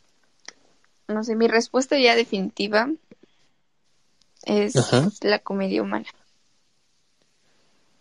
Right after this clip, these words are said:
Speaker 2: Eh, voy a
Speaker 1: ¿Por
Speaker 2: usar
Speaker 1: qué?
Speaker 2: el
Speaker 1: ¿El por qué? El grande por
Speaker 2: el
Speaker 1: qué.
Speaker 2: por qué.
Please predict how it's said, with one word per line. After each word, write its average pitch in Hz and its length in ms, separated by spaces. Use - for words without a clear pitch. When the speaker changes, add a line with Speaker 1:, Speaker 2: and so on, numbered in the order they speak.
Speaker 2:
Eh, 123 340
voy 127 240
a 127 40
Speaker 1:
¿Por 135 100
Speaker 2:
usar 117 460
Speaker 1:
qué? 127 140
Speaker 2:
el 110 380
Speaker 1:
¿El 220 140
por 190 200
qué? - 220
El 214 160
grande 220 280
por - 160
Speaker 2:
el 127 80
Speaker 1:
qué. - 40
Speaker 2:
por 123 180
qué. 120 300